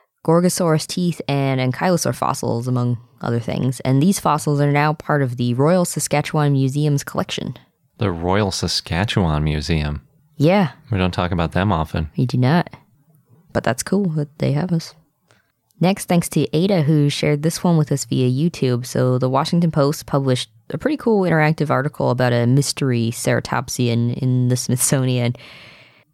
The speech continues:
Speaker 1: It won't be part of the new fossil haul, but it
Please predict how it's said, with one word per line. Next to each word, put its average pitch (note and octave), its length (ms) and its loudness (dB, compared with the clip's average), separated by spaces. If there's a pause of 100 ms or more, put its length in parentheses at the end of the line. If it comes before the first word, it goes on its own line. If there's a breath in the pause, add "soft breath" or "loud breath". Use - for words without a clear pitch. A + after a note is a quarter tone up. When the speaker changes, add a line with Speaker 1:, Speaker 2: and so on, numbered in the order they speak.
Speaker 1:
It D#3+ 140 2
won't F3 240 2
be G3 140 2
part E3 180 2
of D#3+ 80 4
the D3 80 4
new C#3+ 140 4
fossil D#3+ 340 -2
haul, F#3 240 0
but C#3 320 0
it C3+ 160 -2